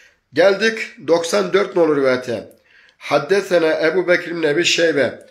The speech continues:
Bize Ebu Bekir ibn Ebi Şeybe tahsis etti. Haddesena Hafs ibn Gıyath. Bize Hafs ibn Gıyath tahsis etti. An İbn Cüreyç. O da İbn Cüreyç'te.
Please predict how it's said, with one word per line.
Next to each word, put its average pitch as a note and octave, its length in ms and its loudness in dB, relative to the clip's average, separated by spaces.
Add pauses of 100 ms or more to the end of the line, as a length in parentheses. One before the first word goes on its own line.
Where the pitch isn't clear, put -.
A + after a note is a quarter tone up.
(460)
Bize D3 260 0
Ebu F#3+ 220 2
Bekir F3+ 240 -2
ibn F3 80 -4
Ebi E3+ 220 4
Şeybe E3 340 0
tahsis D3 360 -4
etti. C#3 300 -4
Haddesena D3+ 760 0
Hafs - 460 -4
ibn D#3+ 280 -2
Gıyath. C#3 440 0 (640)
Bize C#3 180 -2
Hafs F#3 480 -2
ibn F3+ 140 -4
Gıyath E3+ 460 0
tahsis D#3+ 400 -4
etti. B2 440 -4 (1200)
An G#3+ 200 2
İbn F#3 360 0
Cüreyç. C#3 480 0
O F#3 120 2
da F3 140 6
İbn E3 180 -2
Cüreyç'te. D3 720 2